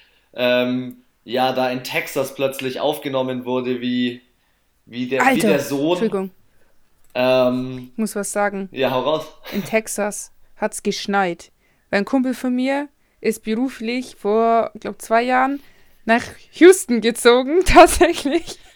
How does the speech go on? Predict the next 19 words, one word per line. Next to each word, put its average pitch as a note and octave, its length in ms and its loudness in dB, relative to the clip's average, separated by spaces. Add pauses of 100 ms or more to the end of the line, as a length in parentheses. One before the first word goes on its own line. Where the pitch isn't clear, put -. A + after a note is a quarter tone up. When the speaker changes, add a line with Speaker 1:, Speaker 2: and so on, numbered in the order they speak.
(720)
Speaker 2:
Und, C4+ 460 4
ähm, A#3+ 340 4
er A#3+ 100 4
hat D#4 220 4
uns A#3 240 -2
gestern C4+ 380 2
ein B3+ 40 -2
Foto E4 300 2
geschickt, B3 400 -2
dass A3+ 160 2
es A3+ 120 -6
da G#3 120 2
geschneit B3 640 0
hat. G3 180 2
Und G3+ 140 -2
das G#3+ 120 -2
passiert A#3 380 0
halt G3 160 0
ungefähr G#3+ 640 2